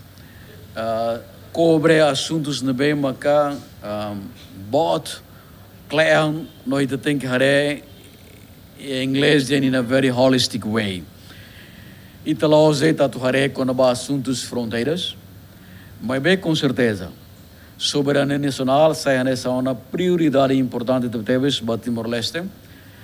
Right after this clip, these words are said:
e também da Nedunimacá e a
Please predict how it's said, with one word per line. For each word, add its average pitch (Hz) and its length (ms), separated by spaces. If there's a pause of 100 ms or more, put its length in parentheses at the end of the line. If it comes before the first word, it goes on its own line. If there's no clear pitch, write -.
(200)
e 123 100
também 151 360
da 160 100
Nedunimacá 165 1000
e 127 280
a 127 440